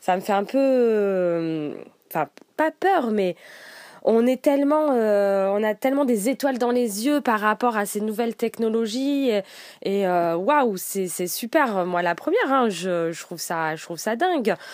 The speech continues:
Bon, après, je m'y intéresse pas plus que ça, hein, je vous avoue, mais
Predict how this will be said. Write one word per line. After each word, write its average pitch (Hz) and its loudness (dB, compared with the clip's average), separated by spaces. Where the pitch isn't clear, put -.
Bon, 175 0
après, 180 -2
je 165 -10
m'y 165 -6
intéresse 156 -6
pas 170 0
plus - -6
que 226 0
ça, 240 2
hein, 190 0
je 151 -10
vous 156 -8
avoue, 202 -4
mais 190 -2